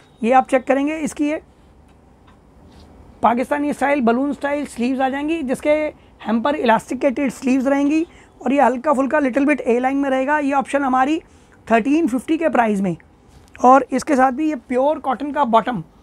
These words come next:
फ़ोर्टी का size and thirteen fifty का price। ये straight Palazzo style bottom आ जाएगा, जिसके hem पर ये सारा sequence और ये क्रोशिया लेस stitch की गई है। ये छोटी छोटी चीज़ें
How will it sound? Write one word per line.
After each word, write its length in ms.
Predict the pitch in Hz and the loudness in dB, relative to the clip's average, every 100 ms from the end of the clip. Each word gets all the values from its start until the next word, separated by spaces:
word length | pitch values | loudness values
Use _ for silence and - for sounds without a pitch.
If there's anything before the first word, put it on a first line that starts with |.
| _ _ _ - _ | _ _ _ -20 _
फ़ोर्टी 280 | - 226 302 | -2 0 2
का 140 | 285 285 | 0 0
size 440 | 233 269 339 - _ _ _ - | 2 2 0 -6 _ _ _ -6
and 220 | 285 226 | -6 -2
thirteen 400 | 226 269 302 285 | -2 -2 -4 -2
fifty 280 | 247 - 285 | -4 -2 -2
का 100 | 285 | 0
price। 380 | 220 180 147 - - - - _ | 0 0 -4 -12 -20 -20 -20 _
ये 180 | 233 302 - - | -6 -6 -10 -20
straight 420 | - - 254 269 - _ _ _ | -12 4 4 4 -6 _ _ _
Palazzo 300 | 214 240 277 | 0 2 -2
style 280 | - 269 277 | -4 -6 -4
bottom 320 | 220 240 285 | -4 -2 -2
आ 100 | 233 | -2
जाएगा, 320 | 233 254 320 - - - | -4 -4 -8 -12 -20 -6
जिसके 240 | 226 226 233 | -6 -2 -2
hem 240 | 220 240 | -2 -2
पर 120 | 285 | -2
ये 120 | 294 294 | -2 -4
सारा 360 | 240 247 294 | -4 -4 -4
sequence 580 | - 254 202 285 330 - - - - - | -4 -4 -2 -2 -2 -6 -18 -20 -14 -6
और 60 | |
ये 140 | 240 277 | -4 -2
क्रोशिया 360 | 262 247 285 262 | -2 -2 -2 0
लेस 200 | 220 226 | 0 -2
stitch 240 | 262 214 | -6 -6
की 140 | 240 220 | -4 -2
गई 180 | 202 185 | 0 -2
है। 140 | 170 - _ _ - - - | -6 -14 _ _ -20 -20 -12
ये 240 | 185 208 262 | -6 -4 -2
छोटी 280 | 233 233 277 | 0 0 2
छोटी 340 | 247 247 302 - _ _ _ _ - | 0 0 -4 -6 _ _ _ _ -6
चीज़ें 280 | 240 262 | -2 -2